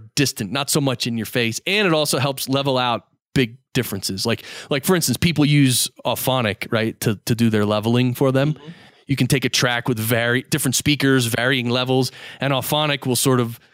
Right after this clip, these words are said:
Speaker 1: raise and lower, well, mostly raise people's volume to, to be with everyone else's. If you were to use a compressor with a long release time, that would do something very similar, actually.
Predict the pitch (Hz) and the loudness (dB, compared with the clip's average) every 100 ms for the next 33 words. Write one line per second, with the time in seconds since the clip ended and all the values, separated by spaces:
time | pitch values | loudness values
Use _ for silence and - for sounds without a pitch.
0 | _ _ _ _ _ - 131 151 151 147 | _ _ _ _ _ -2 0 2 2 2
1 | 139 139 147 139 127 127 143 120 104 135 | 2 2 2 2 2 2 0 -2 -2 -2
2 | 120 113 135 139 123 - 127 120 113 104 | 0 0 2 2 0 0 -2 0 -2 -2
3 | - - _ _ _ _ _ - 131 139 | -6 -10 _ _ _ _ _ -4 -2 0
4 | 151 139 165 156 135 123 120 - 120 127 | 2 2 0 0 -4 -4 -6 -4 2 4
5 | 123 117 113 110 110 110 - 175 156 - | 4 2 2 0 0 0 0 0 -2 -8
6 | - - - 147 156 185 190 175 170 175 | -20 -12 -6 -2 2 4 4 4 4 4
7 | 147 - 131 - 147 196 156 143 127 113 | 4 2 0 0 0 2 2 2 0 0
8 | 117 127 135 135 131 120 127 175 - - | 2 4 2 2 2 2 2 0 -2 0
9 | 202 220 220 - _ _ _ _ _ _ | 2 2 0 -4 _ _ _ _ _ _
10 | 127 139 147 147 139 147 127 135 127 120 | -4 0 2 2 4 4 4 2 0 0
11 | 113 113 110 113 113 - 104 92 90 - | 0 -2 0 2 2 0 0 -2 -8 -12
12 | _ _ _ - 95 - - | _ _ _ -8 -6 -6 -6